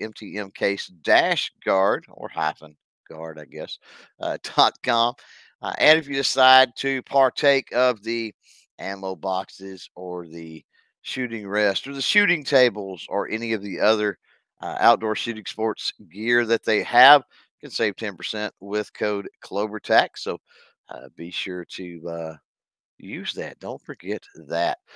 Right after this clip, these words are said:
I wanna thank our Patreon patrons, the YouTube channel members. Wanna thank those that shop, clovertack dot com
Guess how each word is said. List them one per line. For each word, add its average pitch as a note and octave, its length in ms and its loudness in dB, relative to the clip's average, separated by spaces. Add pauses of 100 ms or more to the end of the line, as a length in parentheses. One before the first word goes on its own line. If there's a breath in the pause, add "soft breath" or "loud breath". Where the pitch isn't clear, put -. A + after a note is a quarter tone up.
(220 loud breath)
I G2+ 120 6
wanna B2+ 260 6
thank C3 320 0
our A#2+ 180 6
Patreon B2+ 480 2
patrons, B2 580 -2
the F2 100 -20
YouTube G#2 360 -10
channel G#2 320 -4
members. F#2+ 440 -8
Wanna F2+ 200 -8
thank F#2+ 240 -8
those F#2+ 300 -2
that F#2 180 -4
shop, F#2 320 0 (160)
clovertack G2+ 480 -4
dot E2+ 200 -2
com F2+ 300 -6